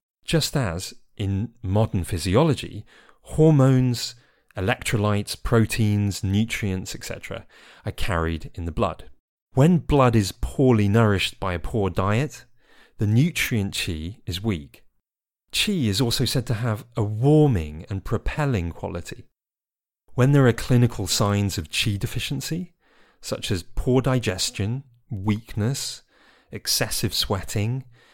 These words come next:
intolerance of cold, et cetera, over time, there also tends to be signs of poor blood circulation, or what's called blood stasis in Chinese medicine, such as a darker,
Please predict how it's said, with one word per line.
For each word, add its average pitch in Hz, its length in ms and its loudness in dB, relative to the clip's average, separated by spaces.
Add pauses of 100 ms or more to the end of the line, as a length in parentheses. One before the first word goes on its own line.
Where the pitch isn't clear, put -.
(160)
intolerance 110 800 0
of 90 100 -10
cold, 104 760 -4
et - 140 -12
cetera, - 420 -10 (680)
over 135 300 2
time, 113 720 -4 (420)
there 120 140 -2
also 175 340 0
tends 113 340 -2
to - 80 -12
be 107 140 -4
signs 107 500 0
of - 220 -6 (100)
poor 113 320 0
blood 139 320 -2
circulation, - 920 -8 (340)
or 110 240 4
what's 113 220 0
called 107 420 0 (420)
blood 127 360 2
stasis - 760 -8
in 95 140 -4
Chinese 87 480 -2
medicine, - 440 -2 (260)
such - 260 -8
as 104 160 0 (240)
a 104 100 -2
darker, 110 640 0